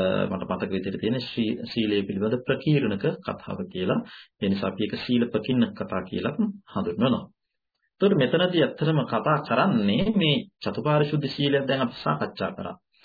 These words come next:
අපි "සීලේ පතිත්තහය නරෝ සපඤ්ඤෝ චිත්තම් පඤ්ඤංච භාවයන් ආතාපි නිපිකෝ වික්ඛු, අ,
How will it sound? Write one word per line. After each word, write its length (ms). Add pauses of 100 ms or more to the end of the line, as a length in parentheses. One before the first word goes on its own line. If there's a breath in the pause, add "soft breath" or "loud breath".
(240 loud breath)
අපි 200
"සීලේ 440
පතිත්තහය 560
නරෝ 280
සපඤ්ඤෝ 540
චිත්තම් 380
පඤ්ඤංච 440
භාවයන් 480 (480 loud breath)
ආතාපි 520
නිපිකෝ 420
වික්ඛු, 400 (380 loud breath)
අ, 120